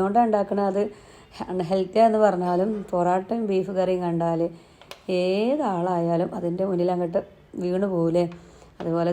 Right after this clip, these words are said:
തന്നെ പൊറാട്ട മൈദ മാവ് കൊണ്ട് ചെയ്യുമ്പോഴാണ് ഒന്നുകൂടി ടേസ്റ്റ് ഗോതമ്പ് മാവിനേക്കാൾ, അല്ലേ?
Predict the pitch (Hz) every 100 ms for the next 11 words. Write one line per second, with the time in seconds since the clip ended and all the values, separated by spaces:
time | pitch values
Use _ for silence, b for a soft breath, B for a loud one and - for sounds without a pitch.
0 | 170 185 202 240 254 208 202 190 208 208
1 | 214 - - - 185 180 185 185 190 202
2 | 202 185 170 185 170 170 170 165 170 180
3 | 175 165 160 - 208 247 B B B -
4 | 165 165 170 170 170 165 165 165 165 160
5 | 151 - 196